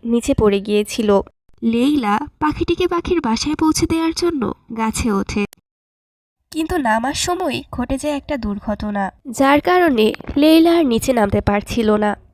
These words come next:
এবং গাছের ডালেই ঝুলেছিল। সে মনে মনে ভাবতে থাকে, "কিছুক্ষণ আগে বাড়িতে কাইল এসেছিল, হয়তোবা আমি জোরে চিৎকার করলে ও এখানে চলে আসবে।" সে আরও ভাবে,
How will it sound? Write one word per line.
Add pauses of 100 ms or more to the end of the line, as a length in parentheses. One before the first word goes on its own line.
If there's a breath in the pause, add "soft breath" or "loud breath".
(240)
এবং
গাছের
ডালেই
ঝুলেছিল। (300)
সে
মনে
মনে
ভাবতে
থাকে, (260)
"কিছুক্ষণ
আগে
বাড়িতে
কাইল
এসেছিল, (140)
হয়তোবা (180)
আমি
জোরে
চিৎকার
করলে (340)
ও
এখানে
চলে
আসবে।" (180)
সে
আরও
ভাবে,